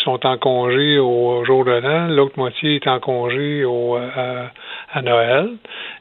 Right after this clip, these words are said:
Et puis, en général, les équipes d'enquête sont aussi, euh, ralenties. On est vraiment en service minimum. C'est le, le, ça, c'est les conventions collectives qui font ça.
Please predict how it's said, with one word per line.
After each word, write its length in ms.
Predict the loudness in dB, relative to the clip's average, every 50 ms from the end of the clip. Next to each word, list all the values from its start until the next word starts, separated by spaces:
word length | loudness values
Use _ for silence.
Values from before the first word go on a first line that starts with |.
| -8
Et 100 | -8 -8 -6
puis, 180 | -2 0 0 0
en 100 | 0 0
général, 380 | 0 0 0 2 2 2 2
les 160 | 2 0 0
équipes 220 | 0 -2 -4 -4 -2
d'enquête 500 | -2 -2 -2 0 2 2 4 2 2 0 0 -2 0
sont 400 | 0 0 0 0 2 2 0 0
aussi, 580 | -2 -2 -2 -2 -2 -4 -4 -4 -4 -2 0 2
euh, 300 | 2 2 2 0 0 -2 0
ralenties. 580 | 0 2 2 2 0 0 -2 -4 -6 -6 -6 -6 -6
On 160 | -6 -4 -2
est 80 | -4
vraiment 360 | -2 0 0 0 2 2 0 0
en 60 | 0
service 420 | 0 -2 -2 0 0 0 -2 -2 -8
minimum. 560 | -8 -6 -6 -4 -2 0 0 0 0 -2 -8 -8 -12 -14 -12 -14 -14 -10 0 0 2 4
C'est 140 | 4 2 2
le, 260 | 4 2 2 4 4
le, 220 | 2 2 0 2 2
ça, 160 | 2 2 2 0 0
c'est 80 | -2 -2
les 80 | -6
conventions 500 | -2 -2 0 0 2 2 2 2 0 0
collectives 500 | 0 0 0 0 -2 -4 -6 -8 -8 -6 -4
qui 120 | -2 -2 -2 -2
font 220 | -4 -8 -8 -2 0
ça. 140 | 2 2